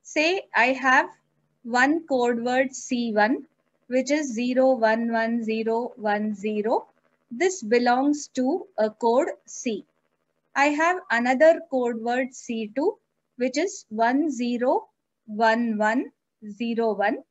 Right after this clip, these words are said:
This also belongs to the same code word C. Now, if I perform the vector sum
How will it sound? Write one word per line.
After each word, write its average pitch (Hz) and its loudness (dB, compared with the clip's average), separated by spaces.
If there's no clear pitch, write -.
This 370 -2
also 277 2
belongs 233 0
to 240 -4
the 220 0
same 240 -2
code 196 -2
word 240 0
C. - -10
Now, 226 -2
if 349 -4
I 381 2
perform 262 2
the 226 2
vector 220 2
sum 214 -2